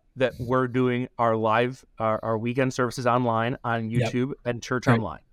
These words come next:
Speaker 2: Great.
Speaker 1: And that was something that when I came in, those decisions were already made.
Speaker 2: Yeah.
Speaker 1: All those meetings had happened, all those strategy discussions occurred,
Speaker 2: Yep.
Speaker 1: and the decision was made, and, and I kinda step into it.
Speaker 2: Yeah.
Speaker 1: I don't have to worry about those things.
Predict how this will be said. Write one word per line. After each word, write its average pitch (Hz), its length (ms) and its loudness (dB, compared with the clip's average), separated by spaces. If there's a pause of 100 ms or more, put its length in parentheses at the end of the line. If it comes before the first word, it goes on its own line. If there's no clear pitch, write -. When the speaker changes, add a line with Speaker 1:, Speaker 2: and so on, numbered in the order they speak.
(380)
Speaker 2:
Great. 135 260 6
Speaker 1:
And 147 360 2
that 156 100 6
was 156 100 4
something 151 280 2
that 139 260 0
when 139 300 0
I 127 60 2
came 143 260 -2
in, 143 140 0
those 120 180 -2
decisions 123 360 -4
were 123 60 0
already 117 160 2
made. 117 280 -2 (280)
Speaker 2:
Yeah. 139 160 8
Speaker 1:
All 143 80 8
those 143 240 0
meetings 151 380 -4
had 147 80 -6
happened, 156 560 0 (320)
all 127 240 2
those 143 260 2 (220)
strategy 143 480 0
discussions 147 480 -2
occurred, 143 460 2
Speaker 2:
Yep. 120 80 4 (260)
Speaker 1:
and 120 100 -4
the 101 60 -6
decision 151 460 -2
was 139 140 -4
made, 135 420 0 (260)
and, 120 160 -4
and 117 120 -4
I 123 160 2
kinda - 300 -2
step - 240 -2
into 90 180 -6
it. - 100 -16 (420)
Speaker 2:
Yeah. 147 200 8 (560)
Speaker 1:
I 135 60 -2
don't 156 80 4
have 143 80 0
to 139 60 0
worry 156 140 6
about 127 180 0
those 90 160 -8
things. - 360 -20